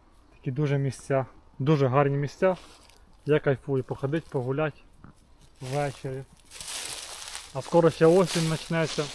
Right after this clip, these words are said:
тут зовсім поміняються кольори. І по-своєму красива Галісія і осінню буде, друзі.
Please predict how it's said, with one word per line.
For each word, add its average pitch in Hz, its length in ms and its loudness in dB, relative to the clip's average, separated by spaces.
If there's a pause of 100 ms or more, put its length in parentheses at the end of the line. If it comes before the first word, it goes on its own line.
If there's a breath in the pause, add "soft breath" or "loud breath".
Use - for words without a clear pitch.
(480)
тут 151 180 2
зовсім 160 300 4
поміняються 151 580 -2
кольори. 147 500 0 (340 loud breath)
І 185 80 0
по-своєму 208 520 4
красива 175 460 2
Галісія 151 420 2
і 143 100 4
осінню 151 420 2
буде, 127 260 0
друзі. 127 340 -2